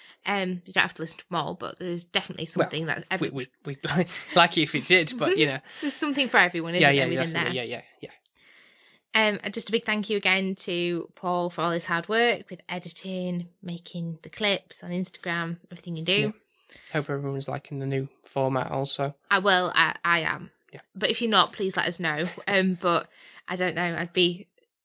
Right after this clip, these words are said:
Speaker 1: really hard pressed, I think, to change it, 'cause it's given us, we would have never seen this one unless
Speaker 2: Yeah, well, we would have done.
Speaker 1: Eventually.
Speaker 2: But, yeah, but I feel like it was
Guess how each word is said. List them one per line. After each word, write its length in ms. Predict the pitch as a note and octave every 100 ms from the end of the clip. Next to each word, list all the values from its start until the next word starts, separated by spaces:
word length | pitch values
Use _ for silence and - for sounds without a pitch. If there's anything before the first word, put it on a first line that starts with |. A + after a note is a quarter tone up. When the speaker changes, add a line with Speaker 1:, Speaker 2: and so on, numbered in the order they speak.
| _ -
Speaker 1:
really 260 | G3+ F#3+ F#3+
hard 280 | F#3+ F#3
pressed, 320 | - F#3+ - F3
I 20 |
think, 220 | F3 F3+
to 80 | -
change 340 | G#3 F#3+ G3+
it, 100 | A#3 -
'cause 320 | G3+ - - _
it's 260 | F#3 G3 -
given 240 | A#3 G#3+
us, 360 | G#3+ G3 - - _ _ _ _
we 60 | B3+
would 100 | C4+
have 80 | C4+
never 160 | B3+
seen 240 | A#3 D#4+ A#3
this 160 | -
one 240 | E3+ F3 F3 F#3 -
unless 420 | G3+ G3 - - - _ _ _ _ _ -
Speaker 2:
Yeah, 360 | F3+ E3 E3 D3+ -
well, 140 | F#3
we 60 | F3
would 260 | F3+ E3+ C#3+
have 120 | -
done. 220 | B2+ B2
Speaker 1:
Eventually. 480 | A3+ A#3 G3+ - F#3
Speaker 2:
But, 180 | A#2+ - _ _ _ _ _ -
yeah, 300 | D#3+ C#3 C#3
but 100 | C3+
I 100 | C#3
feel 180 | - D#3+
like 260 | C#3+ C#3 -
it 120 | C#3
was 200 | C#3